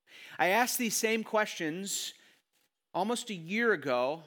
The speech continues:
actually in January of last year, as we faced Psalm seven. What do you do when you face an unjust situation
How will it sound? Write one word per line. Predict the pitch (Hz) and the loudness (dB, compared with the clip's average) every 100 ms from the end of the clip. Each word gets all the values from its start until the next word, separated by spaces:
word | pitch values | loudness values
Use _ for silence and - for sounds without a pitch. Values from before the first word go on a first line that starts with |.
| - | -6
actually | 175 175 196 185 | -4 -4 -2 -2
in | 185 | -2
January | 147 175 170 156 143 135 | -2 -2 0 0 0 0
of | |
last | 135 135 131 - | 0 0 0 -8
year, | 120 107 107 107 _ _ _ _ _ _ _ _ _ _ _ _ _ _ _ _ _ _ _ _ _ _ _ _ _ _ - | -6 -6 -6 -12 _ _ _ _ _ _ _ _ _ _ _ _ _ _ _ _ _ _ _ _ _ _ _ _ _ _ -10
as | 135 | -2
we | 160 | -2
faced | 151 196 190 - | -2 -2 -2 -2
Psalm | 190 160 160 | -4 -6 -4
seven. | - 170 139 104 92 87 _ _ _ _ _ _ _ _ _ _ _ _ _ _ _ _ _ _ - - - | -4 -2 -4 -6 -12 -16 _ _ _ _ _ _ _ _ _ _ _ _ _ _ _ _ _ _ -20 -20 -12
What | 175 254 | 0 0
do | 302 | 2
you | 277 285 | 0 0
do | 165 147 139 143 165 180 - _ _ _ - - | 0 0 0 0 -2 -6 -20 _ _ _ -20 -10
when | 147 156 151 | -4 -2 -2
you | 160 226 | -2 -4
face | 226 208 151 117 131 - - - - - _ _ _ _ _ - | -2 0 0 0 -4 -6 -6 -8 -12 -20 _ _ _ _ _ -6
an | 160 147 - | -4 -4 -6
unjust | 170 220 196 175 160 - - | -4 -2 -2 0 -2 -4 -6
situation | 175 - 139 120 107 - 95 | -6 -6 -4 -4 -4 -10 -12